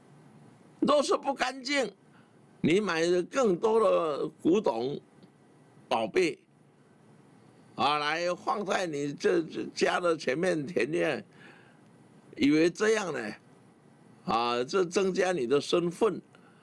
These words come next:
啊，屋后呢，弄得乱七八糟，孩子的头脑智慧一天比一天阿达阿达，那你还有什么用呢？所以我们这信徒呢，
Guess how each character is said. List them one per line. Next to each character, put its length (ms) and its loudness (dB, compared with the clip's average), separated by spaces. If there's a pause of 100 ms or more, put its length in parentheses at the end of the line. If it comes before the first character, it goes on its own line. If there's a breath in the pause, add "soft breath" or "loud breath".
(960 loud breath)
啊， 300 -2
屋 220 0
后 260 2
呢， 60 -2 (400 loud breath)
弄 260 0
得 100 0
乱 180 0
七 160 0
八 140 2
糟， 320 -2 (1800)
孩 240 0
子 180 -4
的 180 4
头 320 2
脑 220 0
智 220 0
慧 280 2 (500 soft breath)
一 100 2
天 200 2
比 220 -4
一 220 2
天 280 0
阿 80 -2
达 140 -2
阿 160 -4
达， 240 -4 (1200)
那 220 0
你 160 -8
还 200 -6
有 200 -2
什 140 -6
么 140 2
用 300 2
呢？ 140 -2 (1700 loud breath)
所 140 -2
以 60 -2
我 160 -4
们 100 -6
这 140 4
信 260 0
徒 180 2
呢， 140 2